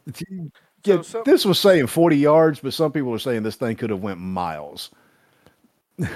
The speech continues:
Speaker 1: Um,
Speaker 2: That's, yeah. Um,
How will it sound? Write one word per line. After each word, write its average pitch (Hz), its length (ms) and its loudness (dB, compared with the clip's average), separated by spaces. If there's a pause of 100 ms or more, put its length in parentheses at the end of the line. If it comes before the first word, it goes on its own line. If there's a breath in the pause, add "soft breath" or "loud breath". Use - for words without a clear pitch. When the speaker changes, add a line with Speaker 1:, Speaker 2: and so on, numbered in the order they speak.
Speaker 1:
Um, 113 320 -4 (540)
Speaker 2:
That's, 131 240 -16 (160)
yeah. 104 220 -18 (1300)
Um, 107 420 -20